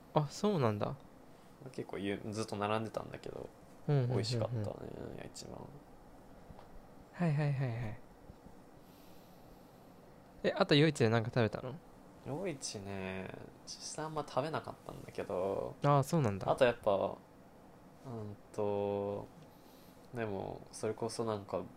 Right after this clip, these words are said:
Speaker 2: 豚の足の丸焼きみたいなのが路上にやっぱ出てたりして、
Speaker 1: あー。
Speaker 2: いや、ちょっと、「はい」っていう目、目を背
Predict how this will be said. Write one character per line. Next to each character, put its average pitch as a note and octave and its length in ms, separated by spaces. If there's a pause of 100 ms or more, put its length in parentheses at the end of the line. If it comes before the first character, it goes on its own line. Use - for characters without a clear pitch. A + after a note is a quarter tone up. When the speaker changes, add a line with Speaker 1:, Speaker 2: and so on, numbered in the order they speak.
(300)
Speaker 2:
豚 G#2+ 260
の A2 140
足 A2+ 240
の G2+ 100
丸 G2+ 200
焼 G#2 200
き A2+ 80
み G#2+ 100
た G2+ 140
い - 80
な - 0
の - 240
が C2 280
路 - 120
上 F#2+ 120
に G2+ 80
や G2 60
っ - 40
ぱ - 120
出 G#2 140
て G2+ 80
た - 140
り - 100
し - 80
て、 - 240
Speaker 1:
あ A2 480
ー。 - 580
Speaker 2:
い - 20
や、 - 120
ち - 140 (120)
ょ - 40
っ - 40
と、 - 160 (240)
「は - 320
い」 - 60
っ - 20 (240)
て - 80
い C#2+ 40
う C2 120
目、 E2+ 140
目 A2 160
を G2+ 60
背 - 160